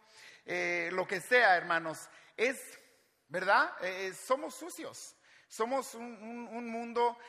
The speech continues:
que consume, consume, consume, consume. El Estados Unidos es el país que más consume. Este, am, entonces siempre hay,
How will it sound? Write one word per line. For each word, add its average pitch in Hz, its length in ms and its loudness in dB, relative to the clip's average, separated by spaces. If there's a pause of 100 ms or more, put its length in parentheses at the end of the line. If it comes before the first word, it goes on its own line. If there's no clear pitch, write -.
(140)
que 190 140 -2
consume, 240 420 -2
consume, 226 400 -6
consume, 208 440 -10
consume. 196 560 -10
El 156 100 -8
Estados 226 360 0
Unidos 208 440 -6
es 190 160 -10
el 175 300 -4
país 190 280 -2
que 202 120 -2
más 196 280 2
consume. 185 600 -8 (360)
Este, 160 880 -4 (680)
am, 156 440 -2
entonces 240 380 -8
siempre 262 340 -2
hay, 247 300 4